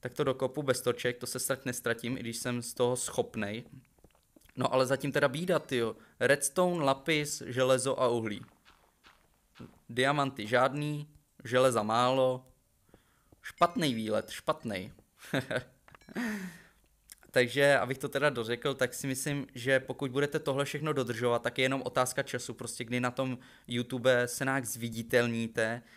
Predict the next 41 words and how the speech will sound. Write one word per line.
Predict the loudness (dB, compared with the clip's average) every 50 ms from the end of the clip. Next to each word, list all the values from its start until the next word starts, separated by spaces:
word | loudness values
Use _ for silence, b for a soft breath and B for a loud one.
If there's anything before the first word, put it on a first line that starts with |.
| B B B -4
a | 0 2 2 2
budou | 2 0 -2 -2 0 2
vás | 4 2 2 2 -2
ty | -2 -2
lidi | -2 -2 -2 -4 -4
právě | 0 2 2 2 2 0 -4
víc | -4 -6 -8 -4 -2
vnímat | -2 -2 0 0 0 0 0 0 -2 -4 -4
a | -2 2 4 4 4 4
pokud | 2 0 -2 -2 -4 -6
se | -6 -6
ty | -4 -4
lidi | -4 -2 -4 -2
budou | -2 -2 0 2
vracet, | 2 0 0 0 -2 -2
tak | -2 -2 -2
oni | 0 -2 0 2
vás | 2 2 2 2 2
samozřejmě | 0 0 -2 -2 -2 -2 0 0
doporučí, | 0 0 0 0 0 0 -2 -2 -6 -8 -6
že | -6 -4
jo? | -4
Oni | -4 -4 -6
si | -6 -6 -8
to | -8 -8
prostě | -8 -8 -6 -4 -4
ve | -4 -4
škole | -4 -2 0 0 0
řeknou | 0 -2 -4 -4 -4 -6 -6
třeba, | -6 -6 -4 -2 0 0 -2 -2 B B B B B B B B -14
že | -4 0 0 0
tenhle | 2 2 2 2 2
natáčí | 2 2 4 2 2 2 0 -4
dobrý | -6 -6 -4 -4 -4
videa, | -4 -2 -2 0 0 0 0 -2 -2 -6 B B B B B B B B _
takže | -8 -8 -4 0 2 4 4 6 4 4 0 -2 -8 -18 _ _ _ _ -20 -20 _ _
věřte | -2 0 0 0 2 0 0 0
tomu, | 0 0 0 0 0 -2 -2 -4 -6 b b b b b b b b b _ _ _ _ -4
a | -2 0 0 0 0 0 -2 -4
že | -4 -4 -2 2
děláte, | 4 4 4 4 2 0 -2